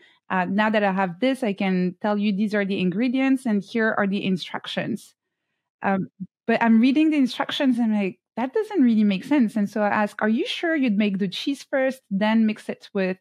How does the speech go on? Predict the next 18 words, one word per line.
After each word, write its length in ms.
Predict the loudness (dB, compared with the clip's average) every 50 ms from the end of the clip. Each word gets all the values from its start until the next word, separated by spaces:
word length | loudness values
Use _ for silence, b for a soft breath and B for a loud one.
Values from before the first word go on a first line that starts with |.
| _
the 80 | -4 -2
Lebanon, 400 | 0 0 0 2 2 2 2 0
which 220 | 0 -2 -4 -6
is 140 | -6 -4 -2
one 120 | -2 -2 -2
of 120 | -4 -4
the 80 | -4 -4
ingredients?" 680 | -2 -2 -2 -4 -4 -4 -4 -4 -4 -6 -10 -20 _ _ b b b b b b b b b b b b b _ _ _ _ _ _ _ _ _ _ _ _ _ _ _
Chat 180 | -4 -2 -2 0
G 140 | 0 0 0
P 140 | -2 -2 -2
T 140 | -2 -4
says, 320 | -4 -2 -2 -2 -2 -2 -2
"You're 140 | -2 -2 -2
correct 600 | -2 -2 0 0 0 0 -2 -4 -10 -16 -12 -8
to 80 | -8 -8
question 540 | -4 -4 -4 -4 -4 -4 -4 0 2 2
that. 200 | 2 2 0 -2